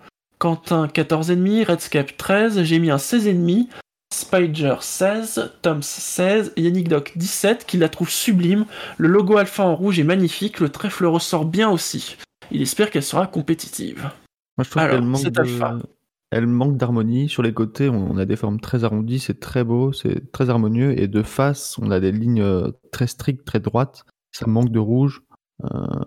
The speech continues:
Speaker 2: Je trouve que, ouais, il y a vraiment un, une différence entre la vue de face et de côté sur cette voiture,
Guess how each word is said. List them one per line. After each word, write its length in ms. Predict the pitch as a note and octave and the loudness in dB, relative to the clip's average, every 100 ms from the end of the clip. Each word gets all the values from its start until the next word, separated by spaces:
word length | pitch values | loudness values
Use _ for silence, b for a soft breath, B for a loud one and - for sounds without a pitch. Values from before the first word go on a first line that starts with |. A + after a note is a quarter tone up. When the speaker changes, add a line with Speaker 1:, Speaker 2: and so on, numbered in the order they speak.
| - _ _ - - - - | -10 _ _ -14 -12 -16 -12
Speaker 2:
Je 100 | - | -6
trouve 120 | C3+ | -2
que, 240 | B2 G2 | 0 2
ouais, 260 | A2 A2+ G2 | 4 4 2
il 60 | |
y 40 | G2 | 2
a 40 | |
vraiment 340 | G#2+ A#2+ C3+ A#2 | 2 2 2 2
un, 240 | A2 G#2 | 2 2
une 200 | A2 A2+ | 2 0
différence 540 | A2+ - A#2+ B2+ C3 | -2 -2 0 0 0
entre 200 | A2+ G#2+ | -4 -2
la 100 | G#2+ | -2
vue 160 | G#2+ A#2+ | 0 0
de 120 | A2+ | 0
face 340 | A2+ B2+ B2 - | -2 -2 0 0
et 60 | |
de 100 | G#2+ | 0
côté 320 | G#2+ G#2+ G#2+ | 0 -2 -2
sur 140 | A#2+ A#2+ | -4 -2
cette 120 | A2+ | -2
voiture, 380 | G2+ G2 A#2+ | -2 -2 -2